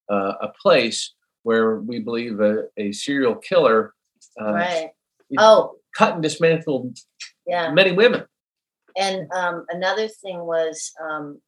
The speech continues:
Speaker 2: you know, we've been to some pretty gruesome places, but this was the only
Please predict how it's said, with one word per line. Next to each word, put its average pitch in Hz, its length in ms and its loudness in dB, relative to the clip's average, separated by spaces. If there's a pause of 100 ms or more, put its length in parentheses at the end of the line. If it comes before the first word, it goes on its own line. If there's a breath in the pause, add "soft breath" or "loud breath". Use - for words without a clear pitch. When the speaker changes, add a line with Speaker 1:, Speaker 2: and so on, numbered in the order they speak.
(120)
Speaker 2:
you 202 140 -6
know, 160 180 -2
we've 208 160 -12
been 202 180 -6
to 170 100 -6
some 147 320 -14
pretty 151 420 -10 (500)
gruesome 165 480 -12
places, 143 680 -14 (600)
but 175 160 -2
this 226 220 0
was 247 240 0
the 175 240 -8
only 202 460 -6